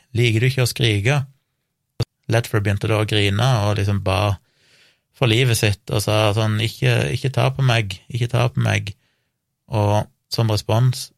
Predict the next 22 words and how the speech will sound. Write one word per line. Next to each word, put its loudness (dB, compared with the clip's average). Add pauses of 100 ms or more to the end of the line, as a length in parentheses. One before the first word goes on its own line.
så -2
sa -2
bare -2
Bittiger -4
til -4
henne 0
igjen 0
at, -4
«Skrik -2
så -6 (120)
høyt -2
du -4
bare 2
har 4
lyst -2
til.» 0 (720)
Og -4
så 2
begynte -2
han 0
å 0
slå -2